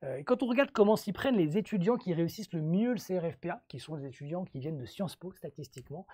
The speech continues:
et quand on, on les regarde, ces majors du C R F P A, qu'ils soient passés par Sciences Po ou pas d'ailleurs, et qu'on leur demande comment ils se sont organisés dans leur révision, ils disent tous qu'ils ont passé du temps dans leur copie. Et c'est vrai, hein, les,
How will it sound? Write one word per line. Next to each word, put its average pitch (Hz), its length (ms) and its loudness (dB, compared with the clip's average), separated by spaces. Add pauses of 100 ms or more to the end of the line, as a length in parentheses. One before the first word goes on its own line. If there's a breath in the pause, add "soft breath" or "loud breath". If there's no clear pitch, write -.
(360 loud breath)
et 180 40 -6
quand 196 200 4
on, 208 260 6
on 202 80 6
les 196 160 12
regarde, 240 480 6
ces - 240 0
majors 208 480 8
du 190 100 2
C 180 160 0
R 160 160 0
F - 60 -10
P 196 120 -6
A, 254 120 -2
qu'ils 147 160 -14
soient - 140 -6
passés - 220 -10
par - 180 -12
Sciences 156 180 -4
Po 165 240 -8
ou 185 80 2
pas 226 240 -2
d'ailleurs, 180 380 -4 (500 loud breath)
et 156 40 -10
qu'on 220 100 10
leur 240 160 12
demande 262 260 10
comment 247 200 10
ils 240 80 8
se - 180 -4
sont 226 240 0
organisés 220 500 8
dans 214 100 6
leur 165 140 2
révision, 190 480 0
ils 190 100 0
disent 165 220 -4
tous 233 240 -4
qu'ils 175 160 -6
ont 170 80 -2
passé 180 240 -6
du 147 180 -6 (120)
temps - 180 -4
dans - 100 -8
leur - 200 -14
copie. - 280 -14 (400 loud breath)
Et 160 60 -2
c'est 247 180 8
vrai, 262 220 8
hein, 214 180 8
les, 170 240 6